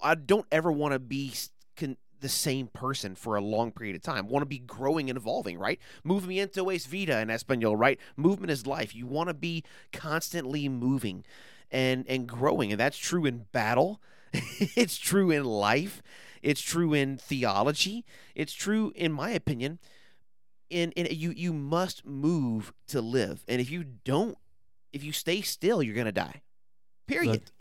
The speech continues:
Speaker 2: what is it? Sharks drown if, or sharks don't drown. They die if they don't keep moving?
Speaker 1: I, I believe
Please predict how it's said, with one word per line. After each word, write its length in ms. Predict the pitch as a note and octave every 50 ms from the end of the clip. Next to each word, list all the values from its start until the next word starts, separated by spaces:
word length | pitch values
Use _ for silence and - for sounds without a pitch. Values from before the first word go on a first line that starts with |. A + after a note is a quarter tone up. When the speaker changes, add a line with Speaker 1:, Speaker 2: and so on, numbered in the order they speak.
| - - - - - - -
Speaker 2:
what 180 | - B2+ B2+ B2+
is 100 | A#2 A#2
it? 100 | A2+ G#2
Sharks 380 | - - C3 C3 B2 - -
drown 360 | - - B2+ B2+ C3 B2+ B2
if, 180 | B2 A2+ A2+ -
or 220 | A#2 A#2 A2+ A2
sharks 400 | G2+ - - C3 B2+ A#2 - - - -
don't 200 | - A#2 - -
drown. 300 | G2 G2+ G2 G2+ F#2+ F#2
They 140 | G2 G#2 G#2+
die 320 | G2+ A#2 A#2 A#2+ B2 A#2+
if 120 | A2+ A2+ A2
they 100 | A2+ A2+
don't 220 | A2+ A2 G2 -
keep 160 | - B2+ A2+
moving? 460 | G#2+ A#2+ B2 B2 C3+ C#3 C3+ C3+ C3+ - - - - - -
Speaker 1:
I, 220 | - A2 A#2+ C3+ C#3 - - -
I 140 | A2+ C#3+
believe 880 | D3 C3 G#2+ - C3+ A2 G#2 G#2+ C3 F3 B3 B3+ D#3 A2 F2 - - -